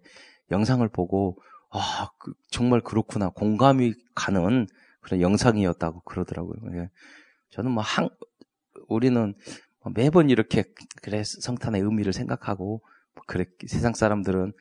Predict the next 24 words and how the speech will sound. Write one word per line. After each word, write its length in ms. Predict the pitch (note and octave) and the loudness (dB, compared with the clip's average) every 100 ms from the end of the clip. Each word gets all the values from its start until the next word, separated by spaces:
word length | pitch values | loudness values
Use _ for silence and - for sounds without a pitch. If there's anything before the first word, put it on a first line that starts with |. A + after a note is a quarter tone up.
| _ _ _ | _ _ _
그렇게 280 | - - F#2+ | -14 -8 -6
즐기고 460 | - G2 G#2 G2 F2 | -4 -4 -2 0 2
놀고 500 | F#2 G2 G2 F#2+ G#2+ _ _ _ - | 2 2 0 -2 -4 _ _ _ -6
그러는데, 640 | G#2 F#2+ F#2 F2 G#2 E3 - | -2 0 0 0 0 -2 -6
성탄의 480 | A2 A2 G2+ F#2+ - | -8 -4 -4 -4 -2
본질은 400 | F#2+ G2 F#2+ F#2 | -2 0 -2 -2
그게 220 | - A2 | -2 -2
아니다. 400 | F#2+ F#2+ F#2 G2+ _ _ _ _ _ | 0 -4 -4 -6 _ _ _ _ _
항상 240 | - E3+ | -4 0
매년 300 | A#2 D#3 F3+ | 2 4 4
하는 240 | D#3 G3+ F3 | 4 2 2
이야기잖아요, 580 | G#2 G2 G2+ F2+ E2+ | 2 -2 -4 -6 -8
어떻게 240 | D2+ - F2+ | -10 -8 -8
보면. 380 | D#2+ E2+ F2+ F#2+ _ _ _ _ _ | -8 -8 -6 -8 _ _ _ _ _
그런데 520 | - F2+ F2+ F2+ A#2+ - _ _ _ _ - | -6 -4 0 2 0 -2 _ _ _ _ -8
새 180 | - | -2
가족들은 800 | E3 F3+ F3+ - F#2+ F#2 A#2+ F2+ - _ _ _ _ - | 2 6 4 4 2 4 2 0 -6 _ _ _ _ -6
처음 280 | - B3 B3 | 2 6 6
들어보는 420 | G3+ B2 F#2+ F#2 | 6 4 4 2
거예요, 320 | D#2 D2+ E2 - | -2 -6 -6 -4
어떻게 300 | - - E2 | 0 0 -2
보면. 260 | - D2 - _ _ _ _ | -10 -14 -14 _ _ _ _
그래서 180 | G2 | -8
우리가 380 | E2+ F2 E2+ F2+ | -4 -2 -2 -4